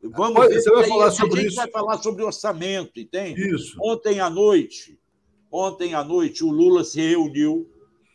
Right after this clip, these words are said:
Speaker 1: com a equipe dele. Era Lula, Geraldo Alckmin, Mercadante, Fernando Haddad, é, Rui Costa, da Casa Civil, mais o senador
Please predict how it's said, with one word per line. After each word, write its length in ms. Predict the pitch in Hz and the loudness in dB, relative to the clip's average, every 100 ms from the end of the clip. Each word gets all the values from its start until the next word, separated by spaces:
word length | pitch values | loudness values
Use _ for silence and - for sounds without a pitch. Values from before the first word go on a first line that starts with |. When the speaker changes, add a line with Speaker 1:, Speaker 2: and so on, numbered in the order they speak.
| _ - | _ -4
Speaker 1:
com 400 | 180 180 180 - | 2 2 2 -2
a 140 | 151 160 | -2 -2
equipe 440 | 143 - 190 156 | -2 -6 -10 -8
dele. 420 | 117 113 87 71 | -4 -4 -4 -10
Era 300 | 107 104 92 _ _ _ _ _ _ _ | -10 -10 -12 _ _ _ _ _ _ _
Lula, 420 | 135 196 220 214 196 _ _ _ | 4 8 8 6 -2 _ _ _
Geraldo 540 | 127 127 180 190 180 | -20 -10 -8 -6 -6
Alckmin, 500 | 175 180 170 165 165 _ _ _ 131 | -6 -6 -10 _ _ _ _ _ -14
Mercadante, 1000 | 180 _ 214 170 165 165 170 - - _ _ _ | -14 _ -8 -6 -4 -6 -8 -18 -20 _ _ _
Fernando 600 | _ 143 110 123 190 202 208 | _ -12 -12 -6 -6 -2 -2
Haddad, 680 | 151 151 160 156 131 165 _ _ _ _ _ _ _ _ _ | 0 -2 -2 -4 -14 -20 _ _ _ _ _ _ _ _ _
é, 640 | 139 143 143 139 135 131 _ - | -6 -4 -4 -2 -2 -4 _ -10
Rui 260 | 226 226 | -8 -8
Costa, 640 | - 175 190 175 - 190 | -6 -2 -2 -2 -10 -12
da 140 | 143 98 | -14 -14
Casa 320 | - 139 123 | -12 -12 -12
Civil, 580 | - 110 107 147 170 175 _ _ _ _ _ _ | -16 -18 -8 -2 -2 -4 _ _ _ _ _ _
mais 640 | 127 175 196 196 165 - _ - | -4 0 2 0 -4 -16 _ -14
o 80 | 311 | -12
senador 840 | - - 185 170 160 165 165 - | -6 -4 -2 -4 2 2 2 -4